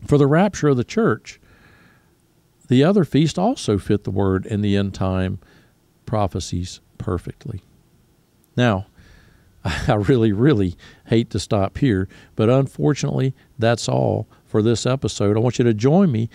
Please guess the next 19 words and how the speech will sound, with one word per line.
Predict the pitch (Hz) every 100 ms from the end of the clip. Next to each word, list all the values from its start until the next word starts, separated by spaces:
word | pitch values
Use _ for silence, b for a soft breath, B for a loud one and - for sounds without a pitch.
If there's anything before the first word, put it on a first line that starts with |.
| B -
in | 117
episode | 131 120 131 123
thirty-one | 131 131 113 127 175 131
as | 101
we | 127
continue | - 107 - 180 196
to | 175
talk | - 180 175
about | 143 151 147
end | 160 156
time | 160 151 147
prophecies. | - 165 190 - - 98 - B B B B
Uh, | 117 110 107
just | 127 -
some, | 165 156
this | 131
stuff | - - 143 147
is | 147 123
amazing | 117 117 156 117 90